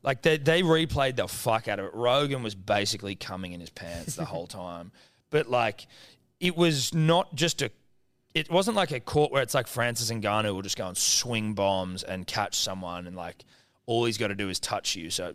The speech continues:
Speaker 1: it was like, the way they were talking about it was
Speaker 2: The setup.
Speaker 1: the setup. So it was like, put his right hand out there, then, like, uh,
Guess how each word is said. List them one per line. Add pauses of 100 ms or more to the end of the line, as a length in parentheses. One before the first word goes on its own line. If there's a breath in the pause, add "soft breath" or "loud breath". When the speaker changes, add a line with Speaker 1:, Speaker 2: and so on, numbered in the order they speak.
Speaker 1:
it
was
like, (680 loud breath)
the
way
they
were
talking
about
it
was
Speaker 2:
The
setup. (240)
Speaker 1:
the
setup.
So
it
was
like, (420 soft breath)
put
his
right
hand
out
there,
then,
like,
uh,